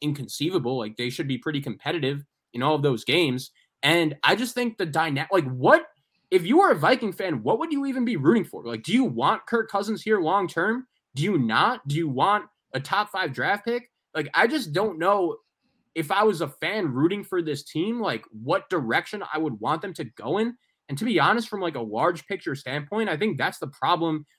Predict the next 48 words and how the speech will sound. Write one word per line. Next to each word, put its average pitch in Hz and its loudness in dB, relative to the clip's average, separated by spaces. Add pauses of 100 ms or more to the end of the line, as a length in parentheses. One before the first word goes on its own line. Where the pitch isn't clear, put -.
with 170 2
a 165 -4
competitive 147 -2
rebuild. 131 -2
Because 135 -2 (200)
if 131 -4
you 220 4
say, 214 2
like, 147 2
"Oh, 143 4 (280)
we're 165 8
gonna 190 4
get 165 2
rid 170 2
of 156 0
the 151 -2
majority 147 0
of 139 -2
our 123 -2
talent, 147 -4
but 180 -6
still 269 -2
have 160 -2
some 160 -4
talent, 147 -6
like, 147 -4
enough 143 -2
to - -14
compete, 156 -6
but 123 -8
we're 127 -2
not 139 0 (100)
going 131 0 (340)
all 160 6
in 156 2
to 147 -6
win," 139 -2
I 143 -4
think 220 -2
this 220 -4 (160)
is 180 -8
what 180 -6
could - -8
happen 165 -4
sometimes. 107 -14
There 143 2
are 143 4
a 117 -2